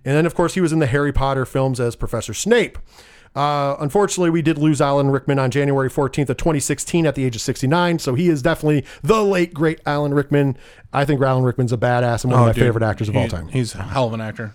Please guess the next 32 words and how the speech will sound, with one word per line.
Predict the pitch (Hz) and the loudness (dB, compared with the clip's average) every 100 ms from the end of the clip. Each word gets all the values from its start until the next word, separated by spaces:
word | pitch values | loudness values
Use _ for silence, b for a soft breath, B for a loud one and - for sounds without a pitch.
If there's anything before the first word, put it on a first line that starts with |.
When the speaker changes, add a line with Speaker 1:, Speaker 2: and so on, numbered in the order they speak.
| _ | _
Speaker 1:
And | 127 139 | -2 4
he's | |
Speaker 2:
Galaxy | 156 - 135 | 4 4 2
Speaker 1:
great | 160 | 2
in | |
Speaker 2:
Quest | 120 | 2
Speaker 1:
this. | 123 - - b b | 0 -4 -12 b b
Speaker 2:
is | 127 110 | -12 -10
so, | - - 131 107 | -8 -2 -2 -2
uh, | 110 117 117 | -8 -8 -8
like, | 113 107 - - - | -6 -8 -12 -20 -10
underrated. | 113 104 101 101 | -8 -8 -10 -2
Speaker 1:
Yeah, | 147 131 104 110 | 0 2 -2 -4
and | 127 | 2
he's | 170 135 | 2 2
great | 147 98 | -2 -2
in | |
this | 98 - | -6 -8
movie. | 90 78 - | -10 -12 -14
Speaker 2:
Yeah. | 123 | -8
Speaker 1:
I'm | 123 | -6
just | 120 | -6
gonna | 117 | -8
throw | 120 98 | -6 -8
that | 82 | -10
out. | 78 B B B B | -16 B B B B
Bonnie | 127 196 254 285 285 269 - 131 | -2 0 0 0 0 -2 -4 -4
Bedelia | 156 156 269 170 87 - - - - | -2 0 0 0 -2 -12 -20 -20 -2
played | 175 160 | 0 0
Holly | - 208 233 240 | -2 0 2 0
Gennaro | 170 180 180 196 214 214 | 0 0 2 0 2 2
McClane. | 190 175 - 214 143 117 117 | 0 0 0 0 0 -4 -8